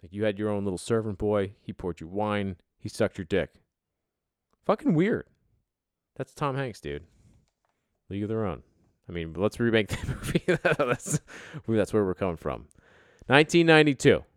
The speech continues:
Continued. He makes, um, uh, a movie called Radio Flyer,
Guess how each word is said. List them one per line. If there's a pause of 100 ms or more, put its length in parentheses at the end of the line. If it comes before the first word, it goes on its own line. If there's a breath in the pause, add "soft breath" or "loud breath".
(280)
Continued. (880)
He
makes,
um, (100)
uh,
a
movie
called
Radio
Flyer,